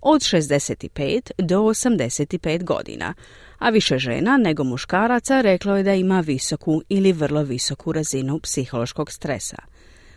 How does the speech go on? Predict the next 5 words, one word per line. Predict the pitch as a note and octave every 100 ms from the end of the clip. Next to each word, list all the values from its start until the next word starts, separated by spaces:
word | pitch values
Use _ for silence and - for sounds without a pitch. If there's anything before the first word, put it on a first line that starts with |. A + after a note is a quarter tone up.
| -
Lara | E3+ D#3 D#3+ C#3+
Hunt | F3 A3 C4
iz | C#4 A3+
Lifeline | F#3 F3 F3 D3 B2+
Australia | C3+ - - F2 - A#3+